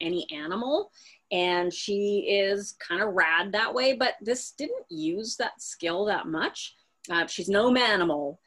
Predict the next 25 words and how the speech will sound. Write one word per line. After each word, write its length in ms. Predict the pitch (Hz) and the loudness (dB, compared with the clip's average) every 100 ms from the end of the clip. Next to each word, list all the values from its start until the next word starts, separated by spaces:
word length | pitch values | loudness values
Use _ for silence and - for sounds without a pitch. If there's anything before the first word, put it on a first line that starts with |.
| _ | _
She's 340 | - 208 190 | -4 0 2
no 320 | 208 233 247 233 | 2 4 2 0
Maya 720 | 185 196 202 196 170 135 - | 2 4 6 6 4 2 2
from 240 | - 170 | 0 -4
Space 380 | 160 190 185 190 | 0 2 2 2
nineteen 380 | 185 170 - 180 | 0 0 -2 0
ninety-nine, 600 | 170 165 170 170 139 143 | 2 2 2 2 0 -4
who 160 | 160 | -4
we 120 | 160 151 | -4 -4
all 200 | 147 151 | -4 -4
love 240 | 139 147 | -6 -6
here. 380 | 160 113 147 - _ _ - | -6 -6 -6 -8 _ _ -2
Uh, 240 | 170 160 | 2 2
but 320 | 165 165 185 - | 2 2 2 4
basically, 800 | 214 254 247 - 214 196 185 - | 4 4 0 -2 0 2 0 -4
the 100 | 170 | -4
reason 480 | 165 202 202 196 196 | 0 0 2 0 0
why 280 | 175 170 160 - | 0 0 -2 -10
she 480 | - 190 175 170 160 | -8 -2 0 2 0
is 160 | 156 | -4
brought 440 | - 170 170 160 - | -6 0 2 2 0
in 420 | 180 165 165 160 - _ - | -2 0 0 -4 -10 _ -10
to 100 | 165 | -6
this 160 | 160 | -6
particular 800 | - 175 - 190 - 175 160 139 | -8 -12 -6 -4 -2 0 0 -2